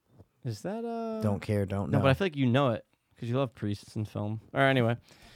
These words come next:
Speaker 1: What you got?
Speaker 2: Give me his name.
Speaker 1: James Cosmo.
Speaker 2: James Cosmo. I'm gonna go age first. Yo, he's definitely seventy-four years old.
Speaker 1: Seventy-one.
Speaker 2: Fuck, man. And honestly, he's probably, like, six on the dot.
Speaker 1: Six two.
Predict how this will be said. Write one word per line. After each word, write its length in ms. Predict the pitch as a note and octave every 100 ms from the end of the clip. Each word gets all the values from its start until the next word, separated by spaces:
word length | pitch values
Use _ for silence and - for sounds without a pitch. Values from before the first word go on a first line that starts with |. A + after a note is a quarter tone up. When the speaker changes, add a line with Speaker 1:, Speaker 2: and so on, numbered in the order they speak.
| - - _ -
Speaker 1:
What 160 | C#3+
you 60 | C#3
got? 260 | C#3 A#2 - D#3+ _ _ _ _ _ - _ _
Speaker 2:
Give 120 | - C#3
me 80 |
his 100 | D#3+ D#3
name. 200 | F3+ G#3+ _ _ -
Speaker 1:
James 680 | G#3 B3+ C#4 C#4+ D4 C#4+
Cosmo. 640 | - G#3 C#3+ A#2 A2+ G#2+ A2
Speaker 2:
James 300 | D3 D#3+ -
Cosmo. 520 | F3 E3 D#3+ F3 E3
I'm 60 |
gonna 80 | D#3
go 120 | D3 -
age 320 | D#3 D3+ B2+
first. 400 | E3+ E3+ D3 A#2+
Yo, 200 | D#3 C#3+
he's 120 | C3+
definitely 440 | C#3 D#3 D3+ D#3 D#3
seventy-four 600 | E3 D3+ D3 C#3 D#3+ D#3
years 240 | D#3 D3
old. 300 | D#3+ D#3+ C3
Speaker 1:
Seventy-one. 500 | C#3+ E3+ E3 C#3 C#3+ - -
Speaker 2:
Fuck, 300 | D3 C#3 -
man. 320 | C#3 C#3 C#3
And 140 | C3 -
honestly, 400 | D3 F3+ F3+ F3+
he's 100 | E3+
probably, 480 | - G3+ E3+ D#3 D3+
like, 280 | C#3 B2+ A2+
six 260 | - C#3+
on 120 | E3+ D#3+
the 60 |
dot. 380 | D3 E3 C#3 -
Speaker 1:
Six 200 | D3 -
two. 280 | - G3